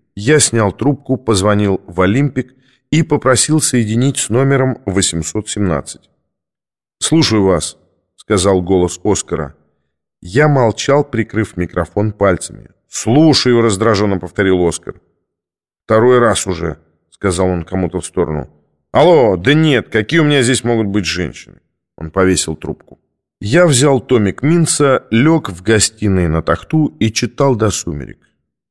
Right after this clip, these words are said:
Очень люблю Минца, но совершенно не помню, о чем я читал. С шумом проехала вечерняя смена. Тетя Вайна кормила Лена ужином, пичкала его толокном с горячим молоком. Лен капризничал, хныкал,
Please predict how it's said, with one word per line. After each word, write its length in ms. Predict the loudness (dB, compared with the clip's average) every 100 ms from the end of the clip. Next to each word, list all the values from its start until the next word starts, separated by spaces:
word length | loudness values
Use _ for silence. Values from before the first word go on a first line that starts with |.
| _
Очень 360 | -2 0 0 0
люблю 280 | -2 -4 -2
Минца, 540 | -2 -4 -10 -12 -20 _ -6
но 160 | -2
совершенно 420 | 0 0 0 2
не 140 | 2 0
помню, 460 | 0 0 0 -4
о 60 | -8
чем 400 | -10 -2 0 0
я 160 | 0 -4
читал. 520 | -8 -12 -12 -12 -14 _ _ _ _ _ _ _ _ -8
С 40 |
шумом 560 | -6 -2 2 4 4 2
проехала 520 | 2 2 0 -2 -2
вечерняя 600 | -2 -2 -2 -2 0 -2
смена. 600 | -4 -6 -10 -10 -16 -20 _ _ _ _ _ -4
Тетя 240 | 0 2 2
Вайна 380 | 4 2 2 0
кормила 580 | 0 2 2 2 2
Лена 220 | 0 -2 -2
ужином, 460 | -2 0 0 0 -2
пичкала 600 | -4 -4 -4 -2 0 2
его 260 | 2 2
толокном 640 | 0 0 0 -2 -2 0 0
с 80 | 0
горячим 480 | 0 0 0 -4
молоком. 600 | -4 -2 -4 -8 -16 -16 -20 _ _ _ -2
Лен 280 | 0 0
капризничал, 760 | -2 -4 -2 0 0 0 -2 -6
хныкал, 580 | -2 0 0 0 -2